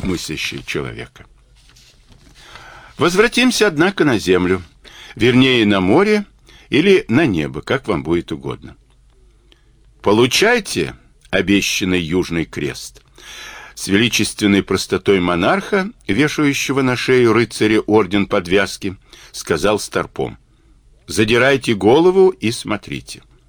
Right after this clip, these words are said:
Он ткнул пальцем в скопление звёзд,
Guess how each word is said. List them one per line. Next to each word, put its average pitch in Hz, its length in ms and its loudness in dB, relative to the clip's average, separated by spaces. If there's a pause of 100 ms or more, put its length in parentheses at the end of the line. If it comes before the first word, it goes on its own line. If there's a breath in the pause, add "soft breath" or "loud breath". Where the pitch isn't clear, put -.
(680 loud breath)
Он 196 300 2
ткнул 170 440 2
пальцем 160 540 0
в 123 60 -4
скопление 139 680 0
звёзд, 90 600 -6